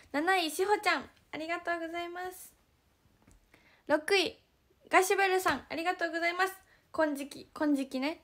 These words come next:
金色のガシュベルさん。<laughs> 五位、ゆいとくん。ありがとうございます。四位、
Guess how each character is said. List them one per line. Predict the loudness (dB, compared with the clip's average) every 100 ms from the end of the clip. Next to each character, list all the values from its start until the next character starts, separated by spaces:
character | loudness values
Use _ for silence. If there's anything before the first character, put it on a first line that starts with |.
| -18 -20 -10
金 | -4 -4
色 | -4 -8 -10
の | -10
ガ | -14
シ | -16
ュ | -16
ベ | -16
ル | -16
さ | -20
ん。 | -20 _ -20 -16 -18 _
<laughs> | -20 -20 -20 -20 -8 0
五 | 2
位、 | 2 -4 -6
ゆ | -4
い | 0
と | -2
く | 0 -4
ん。 | -4 _
あ | -8
り | -6
が | -6 -4
と | -6
う |
ご | -4
ざ | -4
い | -4
ま | -4 -6
す。 | -12 -20 _ _ _ _ _ _ _ _ _ _ _ _ _ _ _ _ -20 -20 -20 _ 0
四 | 2 4
位、 | 2 -2